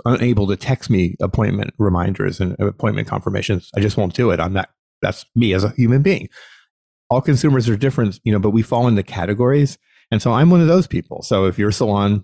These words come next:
wasn't able to provide that to me, then I wouldn't be interested in your salon, regardless of how good you are, because there's so many good people out there, and, and I can tap into somebody who, who really not only fits my needs as a,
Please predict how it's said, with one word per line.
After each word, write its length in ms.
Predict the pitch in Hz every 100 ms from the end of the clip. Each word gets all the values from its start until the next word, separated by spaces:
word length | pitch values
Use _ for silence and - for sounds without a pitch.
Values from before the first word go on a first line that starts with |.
| -
wasn't 360 | 98 113 113 -
able 240 | 110 101
to 80 | 95
provide 460 | - 95 82 90 107
that 180 | 135 -
to 120 | 156
me, 220 | 180 190
then 280 | 160 143 139 - - _
I 60 | 170
wouldn't 260 | 170 165 160
be 100 | 151
interested 340 | 156 - 147
in 20 |
your 120 | 139
salon, 300 | 135 147 135 - - _
regardless 500 | 120 - 143 131 123
of 80 | 117
how 100 | 107
good 280 | 113 113 110
you 160 | 85
are, 240 | 87 - -
because 140 | 120
there's 120 | 127 -
so 120 | 165
many 160 | 156
good 180 | 123 120
people 260 | - 190 -
out 160 | 85 -
there, 140 | 92
and, 200 | 156 139 -
and 200 | 120 113 _
I 140 | 90 95
can 140 | 107
tap 260 | - 90 95
into 180 | 98
somebody 380 | 98 98 95 101
who, 180 | 104 104 -
who 220 | 120 107 -
really 340 | 104 107 110 - - - -
not 80 |
only 120 | 143 120
fits 400 | 135 - - -
my 200 | 110 107
needs 300 | 110 110 98
as 160 | 101 90
a, 220 | 90 76